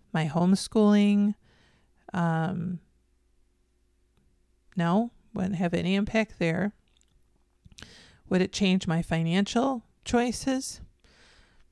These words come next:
It might change some things there. That, I would say that's the one area where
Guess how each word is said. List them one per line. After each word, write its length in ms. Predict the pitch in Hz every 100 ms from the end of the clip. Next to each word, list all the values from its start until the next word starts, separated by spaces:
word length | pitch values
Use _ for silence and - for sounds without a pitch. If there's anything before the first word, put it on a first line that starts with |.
| _ _ _ -
It 180 | 202 226
might 320 | 196 226 -
change 460 | - 247 240 240
some 220 | - 220 196
things 460 | - 185 175 -
there. 280 | - 156 156
That, 300 | 156 180 - -
I 100 | 190
would 120 | 190
say 160 | - 196
that's 300 | 196 208 -
the 140 | 175
one 340 | 170 175 180
area 480 | 196 190 185 180 180
where 460 | 175 170 165 165